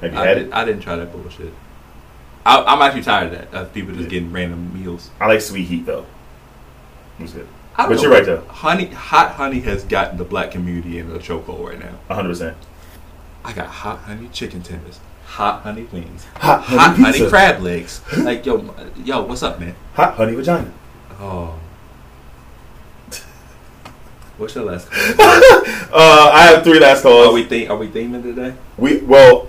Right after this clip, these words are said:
Speaker 1: yeah, we are theming. My last, my last song is a theme. So, uh, we spoke
Speaker 2: Okay,
Speaker 1: about this.
Speaker 2: so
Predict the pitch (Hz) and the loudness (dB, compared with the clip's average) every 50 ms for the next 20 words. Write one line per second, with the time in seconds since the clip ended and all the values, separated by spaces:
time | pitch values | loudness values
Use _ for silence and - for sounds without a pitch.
0 | - 117 120 139 131 127 131 131 123 120 - 110 98 87 82 85 - 104 113 123 | -4 0 4 4 6 6 6 6 6 4 2 -2 -4 -4 -6 -10 -8 -2 2 4
1 | 120 123 127 123 127 123 - - - 120 113 110 107 107 113 117 120 123 123 - | 4 6 6 6 4 2 0 -4 -8 -4 -2 -2 2 4 4 6 6 4 2 0
2 | 123 110 110 107 95 95 92 90 98 98 95 92 87 85 - 104 101 101 98 95 | -2 -4 -4 -4 -4 -8 -8 -6 -6 -6 -6 -6 -6 -4 2 4 4 4 4 2
3 | 98 - - - - - - - - - 113 113 107 107 113 123 120 - 151 - | -4 -8 -16 -20 -20 -20 -20 -10 -2 2 4 6 6 6 4 4 4 4 4 6
4 | 147 139 - 98 135 131 120 101 98 | 6 4 4 4 4 2 2 2 0